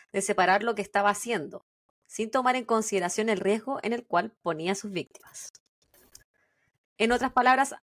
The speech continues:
Angelo sufría de personalidades múltiples, algo que intentaron probar con el polígrafo, el cual sí se, se supone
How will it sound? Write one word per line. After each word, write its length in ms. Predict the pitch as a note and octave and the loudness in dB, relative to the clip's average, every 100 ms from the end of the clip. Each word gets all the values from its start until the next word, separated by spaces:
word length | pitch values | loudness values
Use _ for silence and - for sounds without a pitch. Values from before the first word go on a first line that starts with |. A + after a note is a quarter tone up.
| _ - | _ 0
Angelo 320 | B3+ D4 C#4+ | 0 0 -2
sufría 340 | C#4+ C4+ C#4 | -2 -2 2
de 100 | D4 | 4
personalidades 580 | C#4 C#4 B3+ B3 C#4 D4 | 2 -2 -4 -2 0 -2
múltiples, 760 | C#4 F4+ E4+ - - D#3 - - _ _ _ | 2 2 2 -2 -4 -12 -14 -16 _ _ _
algo 340 | - D#3+ F3 F3+ | 0 2 2 0
que 80 | |
intentaron 480 | G3 F#3 D#3+ E3+ F#3+ | 0 0 0 0 0
probar 380 | G3 E3 E3 G#3+ | 0 2 4 4
con 120 | A3+ | 2
el 120 | A3 | -2
polígrafo, 720 | G#3+ G#3+ C4+ C#4 F#3 - D3+ - | -2 -2 2 2 2 0 -8 -8
el 180 | - F3+ | -8 -8
cual 420 | - A3 A#3 C#4 _ _ _ _ _ _ _ _ | 2 4 4 0 _ _ _ _ _ _ _ _
sí 480 | - - - - A3 | -10 -4 -2 -2 -2
se, 260 | A3 C4 G#3+ | 2 2 2
se 140 | - | -2
supone 640 | A3+ G3+ A3 A3+ B3+ E4+ | -2 2 4 4 2 -4